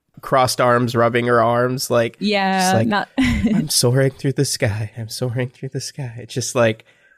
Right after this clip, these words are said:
Speaker 1: and then, and she's just trying to get through it.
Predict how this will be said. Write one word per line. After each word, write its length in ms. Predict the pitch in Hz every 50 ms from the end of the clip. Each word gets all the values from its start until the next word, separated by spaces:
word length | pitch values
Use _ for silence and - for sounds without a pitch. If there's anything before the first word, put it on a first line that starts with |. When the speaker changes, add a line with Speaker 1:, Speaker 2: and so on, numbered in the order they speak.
| _ -
Speaker 1:
and 200 | 120 117 113 113
then, 300 | 113 113 110 110 113 110 -
and 380 | - 113 113 110 107 - -
she's 260 | - - 123 110 113
just 240 | - 247 165 - -
trying 240 | - 139 123 120 113
to 60 | 107
get 280 | 104 110 120 117 113 -
through 280 | 110 104 98 98 98
it. 160 | - - -